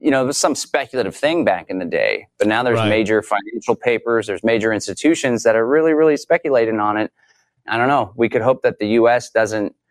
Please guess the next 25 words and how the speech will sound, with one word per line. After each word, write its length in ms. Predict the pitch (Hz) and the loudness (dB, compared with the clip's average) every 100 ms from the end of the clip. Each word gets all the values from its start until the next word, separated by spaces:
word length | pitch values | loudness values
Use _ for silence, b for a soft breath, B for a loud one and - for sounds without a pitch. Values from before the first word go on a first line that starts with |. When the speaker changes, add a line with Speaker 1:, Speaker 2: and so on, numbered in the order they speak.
| _ _ | _ _
Speaker 1:
try 160 | - 113 | -4 -4
to 60 | 104 | -2
use 260 | 113 107 | -2 0
its 160 | 107 - | -2 2
military 600 | 104 127 143 117 104 95 | 4 4 2 2 2 0
might 380 | 90 90 95 - | -2 -4 -4 -2
to 140 | 101 | 0
ensure 520 | 90 - - 104 131 | 0 -2 0 2 4
that 140 | 107 92 | 2 0
other 180 | 90 87 | -2 -4
countries 460 | - 90 95 90 | -6 -6 -2 -2
are 100 | 92 | -2
keeping 400 | 90 - 98 92 | -4 -4 -4 -2
it. 160 | 90 87 | -2 0
But, 240 | 92 85 | 0 0
you 140 | 95 98 | -2 -2
know, 240 | 92 90 _ | -2 -6 _
sometimes 500 | - 123 139 123 107 | -2 0 0 -4 -6
people 340 | - 117 104 | -4 0 2
realize 480 | 110 120 127 104 95 | 2 4 4 2 -2
the 120 | 92 - | -10 -4
emperor 440 | 120 117 113 107 | -4 0 2 2
wears 380 | 92 101 107 98 | 2 2 2 0
no 220 | 98 95 | 0 0
clothes. 720 | - - 101 92 87 85 - | 0 0 2 4 0 -2 -12